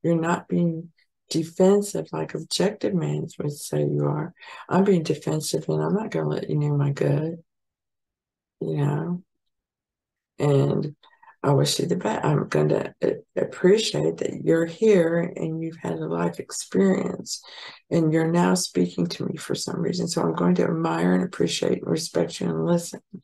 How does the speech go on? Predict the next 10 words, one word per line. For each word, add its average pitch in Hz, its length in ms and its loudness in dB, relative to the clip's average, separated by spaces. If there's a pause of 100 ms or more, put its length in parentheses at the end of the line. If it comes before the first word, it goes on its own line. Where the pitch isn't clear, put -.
(920)
You 156 100 0
know, 156 40 2
but 156 120 2
I'm, - 140 0 (120)
I'm 170 160 0
not - 180 0
necessarily 175 480 0
gonna 165 120 -2
believe 135 460 2
it - 320 0